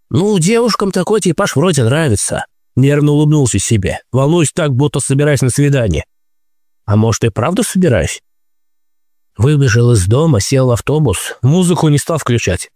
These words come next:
Да и нечего слушать, забыл плеер дома, а на телефон ничего не скачал. Скетчбук тоже не брал, так что единственным занятием на ближайшие полчаса стало изучение угрюмых пассажиров.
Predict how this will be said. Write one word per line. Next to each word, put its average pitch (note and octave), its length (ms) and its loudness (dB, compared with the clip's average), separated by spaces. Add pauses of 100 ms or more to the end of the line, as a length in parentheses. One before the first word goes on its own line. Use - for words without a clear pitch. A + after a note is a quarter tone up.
Да C#3+ 120 0
и F3 80 2
нечего F#3 320 2
слушать, F#3+ 460 -2
забыл C#3+ 380 2
плеер E3 280 2
дома, E3 360 0
а - 20 0
на A2+ 100 0
телефон D3+ 420 0
ничего C#3 280 2
не C3+ 60 2
скачал. A#2+ 520 -2 (1700)
Скетчбук C3+ 640 0
тоже C#3 260 2
не C3 100 4
брал, A#2+ 340 0 (100)
так A#2 160 0
что C#3+ 140 0
единственным C#3+ 480 2
занятием C#3+ 560 2
на C3 80 2
ближайшие C3+ 500 2
полчаса C3 420 -2
стало C3+ 340 0
изучение C#3 440 2
угрюмых C3 340 0
пассажиров. C3 560 -2